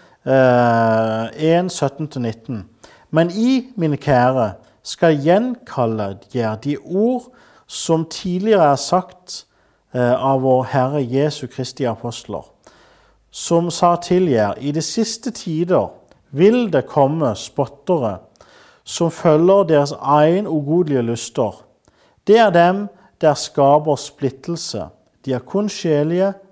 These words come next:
de mangler ånden.» Det første han sier her, at vi skal gjenkalle de ord som tidligere er sagt av vår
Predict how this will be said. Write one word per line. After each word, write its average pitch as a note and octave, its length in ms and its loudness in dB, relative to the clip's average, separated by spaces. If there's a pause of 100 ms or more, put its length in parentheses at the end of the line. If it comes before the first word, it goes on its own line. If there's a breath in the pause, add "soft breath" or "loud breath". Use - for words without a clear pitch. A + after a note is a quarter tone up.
(120)
de C#3 100 -4
mangler B2+ 680 -2
ånden.» A#2 480 -10 (1400 soft breath)
Det F3+ 100 -2
første A3 260 2
han A3 100 2
sier F#3 220 2
her, F#3+ 220 4
at D#3+ 180 -2
vi F3 60 -2
skal D#3+ 280 -2
gjenkalle E3 760 0
de B2+ 140 -8
ord D3 360 -6 (540 soft breath)
som D#3+ 480 -2 (260 loud breath)
tidligere F3 640 2
er C3 140 -2
sagt E3+ 420 -2
av C3+ 80 0
vår C3+ 100 -2